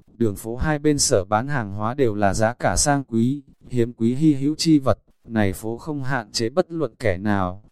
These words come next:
nhưng là bình thường dân chúng lại là tự nguyện thiếu đi này phố. Chỉ vì trên phố này lui tới đều thị phi phú tức quý người, nghe nói năm đó hoàng thượng,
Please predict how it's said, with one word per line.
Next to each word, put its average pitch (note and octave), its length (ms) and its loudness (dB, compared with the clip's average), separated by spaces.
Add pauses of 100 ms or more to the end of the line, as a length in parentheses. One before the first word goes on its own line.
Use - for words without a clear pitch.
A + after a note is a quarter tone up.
(140)
nhưng C3+ 240 2
là G#2 140 0
bình G2+ 240 0
thường G2+ 280 -4
dân C#3 220 0
chúng B2 240 -6
lại B2+ 200 -4
là G2+ 180 -2
tự A#2 200 -2
nguyện A2 300 -2
thiếu A#2+ 220 0
đi D3 160 2
này A2 240 2
phố. A#2+ 440 -8 (200)
Chỉ F#2+ 240 -2
vì G2 220 0
trên C#3+ 260 0
phố A#2+ 240 -8
này C3+ 220 0
lui C#3 220 2
tới D3+ 240 0
đều A#2+ 180 2
thị A2 200 -6
phi D3 220 2
phú A#2 300 -2
tức - 160 -2
quý A#2 180 0
người, A#2+ 420 -2 (260)
nghe C#3+ 220 2
nói B2 220 -2
năm C#3 360 -2 (920)
đó A#2 160 0
hoàng B2 300 -6
thượng, A#2 240 -6